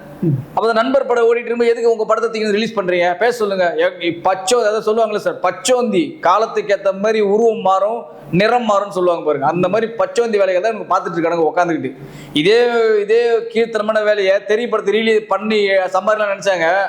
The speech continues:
Speaker 2: அவன் ரசிகர்கள் எவ்வளவு வாட்டி தான் சார் படத்தை ஏமாறுவானுங்க பாவம். அவனுக்கு என்ன மரத்துல ச-, காய்க்குது பணம் அவங்களுக்கு, இல்ல செடியில காய்க்குது அவங்க வீட்டு செடியில பணம்?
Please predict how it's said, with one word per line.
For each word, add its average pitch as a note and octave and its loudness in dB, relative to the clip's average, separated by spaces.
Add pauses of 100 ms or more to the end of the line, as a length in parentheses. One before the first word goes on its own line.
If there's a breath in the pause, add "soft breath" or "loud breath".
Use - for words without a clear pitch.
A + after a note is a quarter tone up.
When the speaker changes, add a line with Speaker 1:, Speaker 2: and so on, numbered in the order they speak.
(440 loud breath)
Speaker 2:
அவன் F#3+ 4
ரசிகர்கள் G#3 2
எவ்வளவு A3+ 2
வாட்டி A#3 2
தான் A#3+ 0
சார் A#3 -2
படத்தை G3 0
ஏமாறுவானுங்க D#3+ 0
பாவம். D#3+ 2 (300)
அவனுக்கு G3+ 2
என்ன G3+ 0
மரத்துல G#3 2
ச-, F#3 -2
காய்க்குது G3+ 0
பணம் G3+ 2
அவங்களுக்கு, G3+ -2
இல்ல A3+ 0
செடியில - -2
காய்க்குது E3+ 0
அவங்க D#3+ 0
வீட்டு F3 -4
செடியில E3+ 2
பணம்? D3+ -2